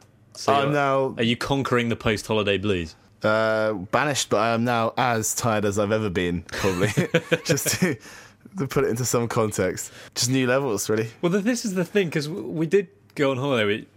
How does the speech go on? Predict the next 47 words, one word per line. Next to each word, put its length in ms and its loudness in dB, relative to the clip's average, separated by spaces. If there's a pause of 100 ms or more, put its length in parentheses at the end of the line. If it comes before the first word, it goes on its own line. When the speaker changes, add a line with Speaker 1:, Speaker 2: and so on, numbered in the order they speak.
(140)
Speaker 1:
We, 40 -14
we 160 0
were, 260 2
you 100 -6
know, 140 0
I 60 0
don't 160 -4
know 60 -2
if 100 -4
we 80 2
mentioned 280 -2
last 240 0
week, 80 -2
we 100 0
were 100 2
in, 140 -2
in 140 -6
the 60 -6
States 540 -2 (200)
for 140 2
a 40 0
couple 220 0
of 80 2
weeks, 140 -2
but 80 0
that, 220 0
that 120 2
was 120 -2
actually 240 0
a 40 0
very 240 0
tiring 680 0
trip, 440 -2
'cause 140 -6
we, 160 0
we 140 -6
must 200 -6
have 120 -6 (240)
driven 280 0
about 260 -2
two 200 -2
thousand 360 -2
miles 320 -2
and 120 -6
constantly 440 -4
doing 520 -2
stuff. 440 -8